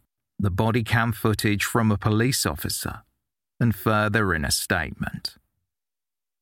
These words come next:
Thomas Michael Nutt is a man who ruthlessly dominated at least two women to the point which they were not mistresses of their own actions.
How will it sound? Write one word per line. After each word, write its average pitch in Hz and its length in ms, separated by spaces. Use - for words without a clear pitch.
Thomas 101 440
Michael 110 480
Nutt 92 440
is 113 140
a 113 60
man 107 340
who 113 180
ruthlessly 110 800
dominated 101 920
at - 80
least 104 340
two - 300
women 101 400
to - 120
the 113 120
point 104 480
which 104 240
they 110 120
were 107 120
not 107 340
mistresses 87 1080
of 113 180
their 110 400
own 60 380
actions. - 880